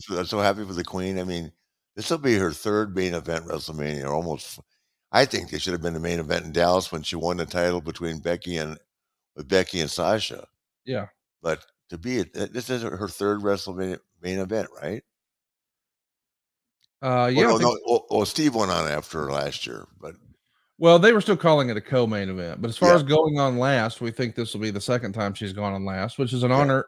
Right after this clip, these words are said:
Speaker 2: you yourself never even got to do, and now the Queen might
Speaker 1: I
Speaker 2: get to
Speaker 1: ain't,
Speaker 2: do it
Speaker 1: I ain't
Speaker 2: tomorrow.
Speaker 1: never been, I ain't never been on last. <laughs> Jesus Christ.
Speaker 2: You talked about how strong W W E has been. Triple H actually tweeted out,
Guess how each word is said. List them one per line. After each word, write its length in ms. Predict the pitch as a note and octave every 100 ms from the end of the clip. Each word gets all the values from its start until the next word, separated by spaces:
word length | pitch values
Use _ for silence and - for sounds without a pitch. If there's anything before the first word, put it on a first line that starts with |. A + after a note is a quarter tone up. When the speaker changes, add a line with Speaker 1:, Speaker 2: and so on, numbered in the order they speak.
| -
Speaker 2:
you 120 | C#3
yourself 500 | C#3+ B2 C#3+ D#3+ -
never 300 | A2 A2 A2
even 240 | A2 G2 G2
got 240 | G#2 F2
to 60 | G2+
do, 280 | G2+ A2 A2+
and 80 |
now 140 | G#2+ A#2
the 80 | A#2
Queen 340 | B2+ C#3+ C#3+
might 140 | G#2+ B2
Speaker 1:
I 100 | D#3+
Speaker 2:
get 20 |
to 60 |
Speaker 1:
ain't, 100 | E3
Speaker 2:
do 60 | C3+
it 40 |
Speaker 1:
I 100 | A#2+
ain't 120 | C#3+ D#3
Speaker 2:
tomorrow. 180 | E3+ G3
Speaker 1:
never 120 | F#3
been, 200 | D3+ G#2
I 180 | A2 D3+
ain't 120 | D#3
never 200 | E3+ G3
been 160 | E3 C3
on 180 | G#2+
last. 680 | F2+ D#2+ B1+ - - - - _ A#2+
<laughs> 500 | B2 B2+ B2+ - -
Jesus 380 | C#3 F2 F#2 D#2+
Christ. 600 | - F#2+ - - - - _ _ _ -
Speaker 2:
You 100 | D#3
talked 260 | G#3 G3+ -
about 180 | D#3+ D3+
how 100 | C#3+
strong 380 | - C#3+ C3+
W 240 | B2+ B2 A#2+
W 240 | A2+ A#2
E 120 | A#2+ A2+
has 180 | G#2
been. 360 | G2+ A2+ G#2 G2+
Triple 320 | D3 D3 C3
H 200 | B2+ A2+
actually 340 | A2 G#2+ A2 G2
tweeted 360 | B2+ B2 G#2+
out, 420 | G#2+ G#2 - -